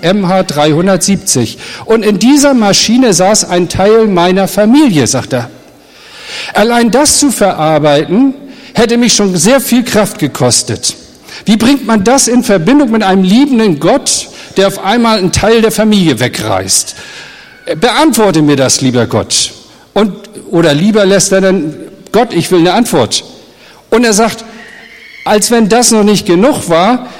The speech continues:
sitzen in dieser Maschine M H siebzehn, die dann über der Ukraine abgeschossen wird, ein zweiter Teil der Familie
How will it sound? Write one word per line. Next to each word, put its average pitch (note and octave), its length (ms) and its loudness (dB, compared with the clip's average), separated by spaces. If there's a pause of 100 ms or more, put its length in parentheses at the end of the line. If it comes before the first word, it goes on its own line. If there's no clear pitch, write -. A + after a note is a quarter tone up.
sitzen B3 500 0
in G3 180 2
dieser G3 240 2
Maschine G3 640 2
M G#3 280 2
H E3+ 220 2
siebzehn, G#3 680 0
die G3 140 0
dann F#3 180 2
über A#3 340 2
der F3+ 160 2
Ukraine G#3+ 540 0
abgeschossen E3 560 -2
wird, G3+ 180 -2
ein B3 220 0
zweiter B3 560 0
Teil F#3 300 2
der E3 160 2
Familie E3 560 2